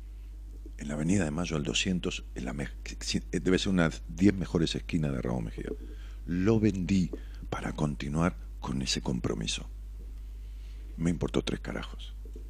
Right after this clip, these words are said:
Después cuando me dicen que yo hago ostentación, me cago tanto de risa. <laughs> Dios santo. En fin.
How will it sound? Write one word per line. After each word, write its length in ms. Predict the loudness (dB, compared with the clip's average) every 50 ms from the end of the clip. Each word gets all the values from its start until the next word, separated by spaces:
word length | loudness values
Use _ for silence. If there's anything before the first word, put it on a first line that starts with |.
| -8 -8 -8 -8 -8 -8 -8 -8 -8 -6
Después 280 | -6 -4 -2 -4 -4
cuando 220 | -2 -4 -4 -2 0
me 120 | 0 2
dicen 260 | 2 2 0 0 -2
que 60 | -2 0
yo 120 | 0 0
hago 100 | -2 -2
ostentación, 600 | -4 -4 -6 -6 -6 -6 -6 -6 -6 -6 -6 -6 -8 -10 -10 -10 -8 -8
me 100 | -8 -6
cago 260 | -4 -4 -4 -4 -2
tanto 360 | -2 -4 -4 -4 -4 -4 -4
de 80 | -2 -2
risa. 320 | -2 -2 -2 -2 -4 -6 -6 -8 -10 -10 -10 -8 -8 -8 -8 -6 -8 -8 -8 -10 -10 -10 -10 -10 -10 -10 -10 -10 -10 -10 -12 -10 -10 -8 -4 -2
<laughs> 120 | -2 -2 -2 -4 -10 -12 -12 -12 -12 -12 -12 -10 -10 -10 -8 -8 -8 -8 -10 -10 -10 -6
Dios 220 | -4 -4 -4 -2 -4
santo. 380 | -4 -4 -4 -4 -6 -8 -8 -10 -12 -12 -12 -12 -12 -12 -12 -12 -10 -10 -10 -10 -10 -10 -10 -10 -10 -10 -10 -10 -10 -10 -10 -10 -10 -10 -10 -10 -10 -10 -10 4 8 8 8 8 4 -8 -10 -10 -10 -10 -10 -10 -8 -4 -2
En 220 | -2 -2 -2 -4
fin. 280 | -6 -6 -8 -8 -8